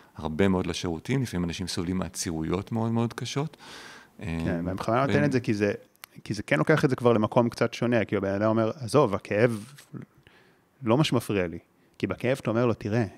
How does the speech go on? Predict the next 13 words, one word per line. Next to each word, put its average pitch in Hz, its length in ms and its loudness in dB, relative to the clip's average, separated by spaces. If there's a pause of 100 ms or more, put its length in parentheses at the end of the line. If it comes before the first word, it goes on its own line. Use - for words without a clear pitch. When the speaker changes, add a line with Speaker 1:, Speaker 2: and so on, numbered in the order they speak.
(120)
Speaker 2:
אין 120 200 0
באמת 113 280 2
בעיה, 98 340 2 (560)
זה 98 160 -4
במוח." 90 500 2 (120)
Speaker 1:
כן. 85 240 -2
Speaker 2:
אבל 90 160 -2
פה, - 180 2
הוא - 1900 -4
אומר, 98 200 0
"זה 98 120 2
לא 113 80 8
במוח, 123 420 4